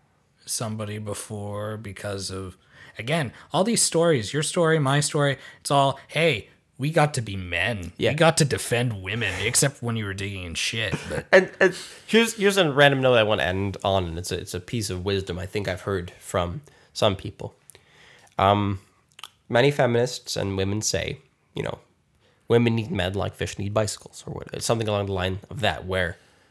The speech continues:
Speaker 2: they say women don't need men. And that's great. And I, you might be right.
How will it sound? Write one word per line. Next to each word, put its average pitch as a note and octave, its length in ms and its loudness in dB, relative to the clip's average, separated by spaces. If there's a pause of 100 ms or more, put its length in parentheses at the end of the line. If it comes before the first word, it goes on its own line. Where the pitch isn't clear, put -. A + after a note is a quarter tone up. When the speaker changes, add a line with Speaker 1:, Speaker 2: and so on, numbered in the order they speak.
(440)
Speaker 2:
they G2+ 120 -4
say G2+ 160 -2
women G2 320 -2
don't F#2 280 -6
need G2+ 300 -12
men. - 100 -20 (200)
And A#2 120 -2
that's C#3+ 180 6
great. E2 400 -6
And A2 180 0
I, G2+ 320 2 (800)
you B2 100 0
might C3 220 2
be A2+ 80 -4
right. F#2+ 280 -2